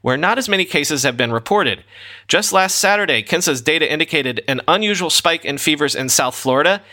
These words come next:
even though it was not known to be a covid nineteen epicenter. Within days, testing showed that South Florida had indeed become an epicenter. Quote, "We can't say for sure that these anomalous fever spikes are covid nineteen,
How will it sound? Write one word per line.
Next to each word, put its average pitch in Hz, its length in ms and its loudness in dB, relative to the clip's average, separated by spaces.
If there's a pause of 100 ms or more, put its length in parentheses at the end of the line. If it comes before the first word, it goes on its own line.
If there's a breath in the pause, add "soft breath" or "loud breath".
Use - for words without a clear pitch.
(180 loud breath)
even 120 280 -2
though 117 160 0
it 123 100 0
was 127 180 -4
not 127 220 0
known 202 460 0
to 165 140 0
be 143 240 -2
a 131 100 2
covid 127 300 -4
nineteen 123 360 -2
epicenter. 110 560 -2 (380 loud breath)
Within 185 360 0
days, 185 440 0
testing 156 380 -2
showed 143 280 2
that 135 120 0
South 139 240 0
Florida 135 320 2
had 147 160 -2
indeed 175 560 0 (100)
become 127 320 -2
an 113 60 -6
epicenter. 113 540 -2 (480 loud breath)
Quote, 165 260 2
"We 156 120 -2
can't 233 320 0
say 208 260 2
for 165 160 -2
sure 185 340 2
that 139 160 -2
these 139 420 -2
anomalous 143 560 0
fever 160 320 0
spikes 147 460 0
are 147 240 4
covid 156 280 0
nineteen, 160 440 -2